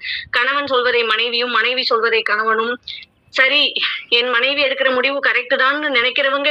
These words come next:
இப்போ நூத்துல இருபது சதவீதம் பேர் கூட இல்ல. அதே மாதிரி என் மனைவி எடுக்கிற, என் கணவன் எடுக்கிற முடிவு கரெக்டா தான் இருக்கும்னு ஏத்துக்கிற மனைவிகளும் இப்போ காலத்துல இல்ல.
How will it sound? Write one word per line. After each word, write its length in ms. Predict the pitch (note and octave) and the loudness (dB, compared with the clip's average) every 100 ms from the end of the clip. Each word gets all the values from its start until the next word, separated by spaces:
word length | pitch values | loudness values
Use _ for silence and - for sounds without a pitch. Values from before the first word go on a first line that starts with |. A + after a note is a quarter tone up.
| C#4+ | -2
இப்போ 260 | B3 D4 C#4+ | -2 0 2
நூத்துல 400 | B3+ C#4+ D4+ D4 | 2 0 2 2
இருபது 320 | B3+ C#4 D4+ | 2 2 0
சதவீதம் 380 | D#4 C#4 C#4+ C#4 | 0 0 2 2
பேர் 180 | C4 C#4 | 0 0
கூட 180 | D4 D4+ | 0 0
இல்ல. 220 | B3 A#3 G#3 - _ _ - - - | 0 -2 -2 -4 _ _ -20 -6 -2
அதே 280 | G#3+ C#4+ | 0 0
மாதிரி 240 | D#4 D#4 E4 | 0 0 0
என் 140 | D4+ | 2
மனைவி 320 | C#4 C4 D#4 D#4 | 0 0 0 -2
எடுக்கிற, 340 | C#4+ C#4+ C#4+ C#4 B3+ B3 A#3 G#3+ A3+ A3 - - | -2 0 2 2 4 4 2 0 -2 -4 -10 -4
என் 160 | B3 C4+ | -2 0
கணவன் 360 | B3 C4+ D#4 | 0 0 -2
எடுக்கிற 380 | D4+ C#4 C#4 C#4 C4+ | -2 -2 0 0 0
முடிவு 340 | C4 C#4 C#4+ | 0 -2 0
கரெக்டா 400 | B3 B3 C4 C#4 | 0 0 0 0
தான் 180 | C#4+ C#4+ | 0 -2
இருக்கும்னு 400 | B3+ B3+ C4+ C#4+ | -2 0 0 2
ஏத்துக்கிற 400 | B3+ B3 A3+ A#3+ | 2 0 0 0
மனைவிகளும் 540 | A3+ A#3+ C#4 B3+ C4+ | 0 -2 -2 -2 -2
இப்போ 200 | F4 - A3+ | -2 0 2
காலத்துல 380 | G#3+ G#3+ A3 G3 | 2 2 0 0
இல்ல. 180 | F#3 | 0